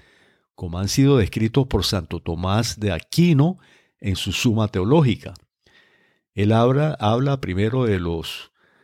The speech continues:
tres que representan pecados de exceso, la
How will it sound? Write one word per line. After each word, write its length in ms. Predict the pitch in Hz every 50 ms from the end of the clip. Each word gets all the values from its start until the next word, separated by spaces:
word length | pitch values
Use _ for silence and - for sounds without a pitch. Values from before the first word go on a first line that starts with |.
| _ _ _ _ _
tres 300 | - 113 101 117 151 147
que 140 | - 139 110
representan 960 | 101 - - 90 82 - 104 101 104 - 120 113 110 101 90 87 - 85 101 -
pecados 360 | - 87 - 101 98 90 85
de 60 | 85
exceso, 540 | 82 - - 185 190 170 - - 92 82 - _ _ _ _ _ _ _ _ _ _ _ _ _ _ _ _ _ _ _ _ _ _ _
la 440 | - 87 80 78 80 82 82 82 82